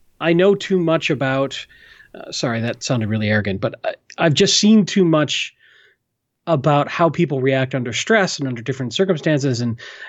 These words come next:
and, you know, different times of the day. We're never gonna get to a zero click rate on phishing, ever,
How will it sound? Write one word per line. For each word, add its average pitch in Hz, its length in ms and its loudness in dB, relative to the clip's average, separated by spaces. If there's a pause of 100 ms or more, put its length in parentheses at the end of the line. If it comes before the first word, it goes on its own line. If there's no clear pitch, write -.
(420)
and, 127 420 0
you 170 120 2
know, 131 40 4
different 156 280 0
times 143 240 2
of 120 60 -6
the 123 60 -4
day. 190 680 2 (1040)
We're 180 140 2
never 208 280 4
gonna 196 140 2
get 170 160 0
to 175 120 0
a 151 60 0
zero 147 220 -2
click 175 260 -4
rate 139 280 -4
on 160 120 -10
phishing, 120 380 -4 (140)
ever, 175 340 -2